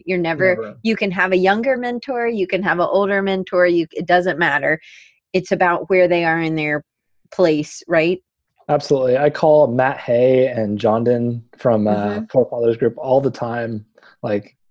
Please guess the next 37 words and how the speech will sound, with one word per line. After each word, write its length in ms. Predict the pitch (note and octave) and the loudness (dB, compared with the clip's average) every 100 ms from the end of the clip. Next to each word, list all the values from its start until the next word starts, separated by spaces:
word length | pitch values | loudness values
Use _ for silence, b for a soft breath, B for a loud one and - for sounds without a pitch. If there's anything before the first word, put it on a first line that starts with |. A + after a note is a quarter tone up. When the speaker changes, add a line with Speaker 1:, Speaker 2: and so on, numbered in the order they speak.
| - | -10
Speaker 2:
uh, 160 | A#2 A2+ - _ - | -10 -10 -14 _ -2
yeah, 260 | D3 A2+ A2+ | 0 0 0
those 200 | C#3 C#3+ | 2 4
guys 180 | D#3+ C#3+ | 4 2
are 80 | |
so 280 | A#2+ - C#3 | -2 -2 2
lovely, 380 | B2 A#2 C#3+ A#2 | 4 2 0 -4
and 180 | E3+ C3 | -6 -6
they're, 240 | B2+ A#2+ _ - | -10 -12 _ -10
they're 500 | C3+ A#2+ A#2 A2+ _ _ _ _ _ _ _ - | -2 0 0 -4 _ _ _ _ _ _ _ -4
hyper 300 | E3+ E3+ D3 | 0 2 0
intelligent, 460 | B2+ A2+ A#2 C3 A#2 | 0 -4 -2 -4 -6
and 160 | A#2 A#2+ | -6 -6
you 120 | A#2+ | -2
had 140 | D3 | 0
them 100 | D3 | 0
on 80 | B2 | 0
the 80 | A2+ | -4
show, 320 | - A2+ A#2+ | -4 0 0
and 200 | A2+ G#2+ B B - | 0 -6 B B -4
they're 160 | B2 A#2 | 0 0
just, 260 | D3+ - _ _ _ _ | -2 -8 _ _ _ _
they're 120 | - B2 | 0 0
dialed. 560 | A2+ A#2+ A#2 G#2+ G#2+ | 2 2 4 2 -4
And 200 | B2+ A#2 | -6 -6
I, 400 | B2 A#2+ A#2 A#2 - - | 0 2 2 -2 -8 -4
I 140 | C3 C3+ | 2 4
wanna 220 | C3+ B2+ | 4 2
be 120 | B2 | 0
those 200 | A#2+ A2 | 0 0
guys 260 | A#2 A2 - | -2 -4 0
so 180 | B2 A#2 | 0 2
badly 300 | A2+ A2 A2+ | 0 -2 -4
when 120 | A2 | -4
I 40 | |
grow 200 | A2 G#2+ A2 | -8 -8 -8
up. 220 | A2 | -10